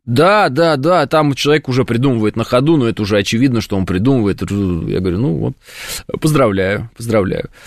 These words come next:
То есть в какой-то момент так получилось, когда вот эти вот пропагандисты, м, прозападные из России, во-первых, сбежали из России и тут же фактически оторвались от земли. Ну вот.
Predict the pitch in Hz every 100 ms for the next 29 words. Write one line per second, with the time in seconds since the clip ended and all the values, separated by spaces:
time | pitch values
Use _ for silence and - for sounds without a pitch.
0 | - 147 151 - _ - 175 175 208 165
1 | 160 185 180 - 147 - 147 151 - 226
2 | 151 - _ 131 156 147 135 131 123 110
3 | - - 120 123 131 139 123 - 104 98
4 | - 101 95 120 120 123 - 87 98 104
5 | 117 117 110 87 78 95 117 110 117 135
6 | 214 185 123 113 113 107 82 78 110 101
7 | 90 - 139 101 104 87 - _ - 110
8 | 120 92 - 104 127 123 101 - 101 123
9 | 165 220 214 _ _ _ _ _ _ _
10 | _ - - 151 147 117